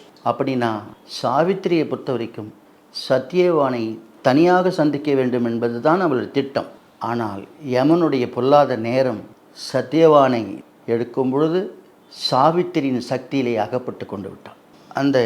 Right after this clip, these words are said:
ஏழாம் பக்கத்திலே snare of time-னு ஒரு வரியை போட்டிருப்பார். காலத்தின் கையிலிருந்து வீசப்பட்ட மரண வலைன்னு அர்த்தம். இப்ப இந்த மரண வலை அப்படிங்கிறது யமன் அந்த வீசுற காலம்,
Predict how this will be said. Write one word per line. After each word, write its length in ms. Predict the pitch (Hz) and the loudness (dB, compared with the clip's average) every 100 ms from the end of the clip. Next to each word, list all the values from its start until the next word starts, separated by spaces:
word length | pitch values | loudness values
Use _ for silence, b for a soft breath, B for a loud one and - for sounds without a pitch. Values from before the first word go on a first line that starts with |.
| 107 - 131 147 | 0 -4 2 4
ஏழாம் 280 | 185 185 165 | 6 4 2
பக்கத்திலே 440 | 165 143 151 190 175 101 104 - - - | 0 0 0 0 -2 -4 -10 -20 -16 -2
snare 400 | 160 175 208 202 | 4 8 8 6
of 100 | 190 - - - 170 | 2 -2 -16 -2 4
time-னு 420 | 175 180 180 160 | 6 6 4 2
ஒரு 80 | 127 120 131 | 2 0 2
வரியை 240 | 135 120 110 - - _ | 2 2 -2 -12 -20 _
போட்டிருப்பார். 480 | 127 120 110 98 113 135 - - | -6 -4 -6 -6 -6 -8 -10 4
காலத்தின் 640 | 160 202 226 220 - 208 208 - - - 151 | 8 10 8 4 -2 -2 0 -2 -10 -4 2
கையிலிருந்து 640 | 175 214 214 208 220 220 208 170 | 2 4 2 2 2 2 2 2
வீசப்பட்ட 640 | 208 208 - 147 - 113 - 135 | 2 2 0 -4 -4 -6 -4 2
மரண 200 | 143 175 185 | 4 6 6
வலைன்னு 300 | 156 156 165 | 6 6 4
அர்த்தம். 260 | 127 - - - 156 | 2 -4 -18 -10 2
இப்ப 120 | 185 | 4
இந்த 100 | 175 147 | 6 6
மரண 240 | 165 220 240 208 | 6 8 6 8
வலை 180 | 196 214 220 - - | 10 8 4 -4 2
அப்படிங்கிறது 540 | 156 170 190 175 156 185 165 156 | 4 4 2 2 2 0 4 4
யமன் 280 | 165 196 196 147 | 4 2 -2 0
அந்த 120 | 139 135 | 0 4
வீசுற 280 | 190 196 160 - | 4 4 2 4
காலம், 300 | 139 147 117 | 6 6 4